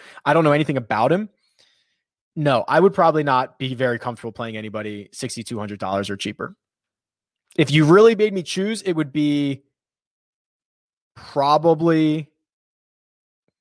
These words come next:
man, uh, I can't even find, I mean, Danny Lee. He's, like, the only guy down here who, Dan-, it has to be Danny Lee. He's the only guy down here who gains off the tee and gains on approach. He finished fifth here last year.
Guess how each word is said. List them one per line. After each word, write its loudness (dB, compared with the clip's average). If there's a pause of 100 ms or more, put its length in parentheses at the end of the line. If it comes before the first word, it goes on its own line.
(280)
man, -10 (760)
uh, -4
I -8
can't -4
even -6
find, -6 (1200)
I -4
mean, -4
Danny 0
Lee. 0 (340)
He's, -2
like, 4
the -2
only 2
guy 4
down 2
here 4
who, 2 (760)
Dan-, 0
it 2
has 0
to -10
be -2
Danny -4
Lee. -12
He's -10
the 0
only 4
guy 6
down 2
here -2
who -2
gains -2
off 2
the -12
tee -6
and -4
gains -4
on 0
approach. -2
He -12
finished -8
fifth -2
here -2
last -6
year. -4